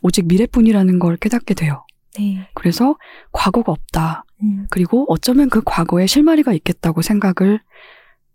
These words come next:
Speaker 1: 해요.
Speaker 2: 네.
Speaker 1: 그래서 레마에 들어가고 그곳에서 이만 번이 넘는 삶을 사는 거죠.
Speaker 2: 네.
Speaker 1: 물론 현실에서는 찰나의 시간에 불과하지만 효주는 레마 안에서 각각의 시간을 각각의 시간의 길이만큼 삽니다.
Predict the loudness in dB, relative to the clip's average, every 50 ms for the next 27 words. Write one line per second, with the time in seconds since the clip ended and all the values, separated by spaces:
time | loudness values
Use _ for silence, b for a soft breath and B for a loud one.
0 | _ -2 0 2 2 2 0 -4 _ _ _ -20 -20 -20 -20 -20 _ _ _ _
1 | -6 -4 -2 0 0 2 2 4 4 4 4 2 2 2 2 0 0 0 0 -2
2 | -4 -2 -2 -2 0 0 -2 -2 -4 -2 0 0 0 0 0 -2 -2 -2 -2 -2
3 | 0 2 2 2 2 2 2 4 4 4 4 2 2 2 0 0 2 2 2 2
4 | 2 2 2 4 4 4 2 2 4 4 4 2 2 0 -2 -2 -4 -2 -2 -2
5 | -4 -6 -8 -8 -8 -8 -8 -10 B B B B B 0 2 4 4 2 2 2
6 | 2 0 2 2 2 2 2 2 2 2 2 2 2 0 0 0 0 2 2 2
7 | 0 0 -2 -4 -4 -4 -4 -4 -4 -2 0 2 2 2 0 -2 B B B B
8 | B B B B B B B B B B B -2 0 2 4 4 4 4 4 4
9 | 2 2 2 2 0 0 -2 -2 -2 0 -2 -2 -2 -4 _ _ _ _ _ _
10 | _ _ _ _ -8 -6 -4 -2 -2 0 0 0 0 0 0 0 2 2 2 0
11 | 0 -2 -4 -6 -4 -2 -2 0 0 0 0 0 0 2 2 0 0 2 2 2
12 | 2 2 0 -2 -2 2 2 4 4 4 2 -2 -6